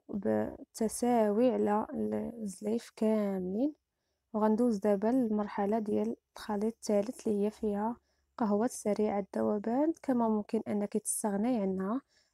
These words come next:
اولا تبدليها ب، ب، في عوض ما تزيدي عليها ال-، القهوه، تزيدي عليها الكراميل، كيبقى اختياري. هادو كتلعبي بهم كيف ما بغيتي.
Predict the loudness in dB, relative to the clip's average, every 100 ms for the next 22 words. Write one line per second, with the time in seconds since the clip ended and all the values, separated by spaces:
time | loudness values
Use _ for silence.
0 | 4 6 6 4 2 0 0 2 2 0
1 | 0 0 0 -2 -6 _ _ _ _ -20
2 | _ -6 -2 2 4 2 0 -2 -4 -6
3 | -10 -10 -2 -2 0 -2 -2 -2 2 2
4 | 2 0 0 0 -2 -4 0 2 2 4
5 | 4 4 0 0 0 0 -2 -4 -2 -2
6 | -2 -2 -2 -2 _ _ _ _ -4 -4
7 | 0 -2 0 -6 -8 _ _ -10 -10 -4
8 | 2 4 6 4 4 2 2 -2 -2 -2
9 | -2 -8 -8 -6 -4 0 0 2 0 -2
10 | -4 -6 -2 2 2 2 0 -2 0 0